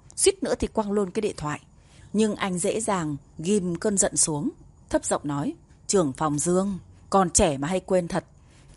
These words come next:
Có cần tôi cầm vài chai rượu tới thăm anh để anh có thể nhớ tôi là ai không?"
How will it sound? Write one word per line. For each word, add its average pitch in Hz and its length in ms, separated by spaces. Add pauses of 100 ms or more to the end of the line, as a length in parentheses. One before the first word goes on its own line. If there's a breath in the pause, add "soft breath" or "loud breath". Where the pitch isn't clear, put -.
(160 soft breath)
Có 170 260
cần 190 260
tôi 180 360
cầm 175 160
vài 160 180
chai 190 200
rượu 175 200
tới 170 160
thăm 202 200
anh 196 240
để 165 80
anh 190 160
có 196 80
thể 196 160
nhớ 151 360
tôi 208 180
là 175 80
ai 175 160
không?" 180 220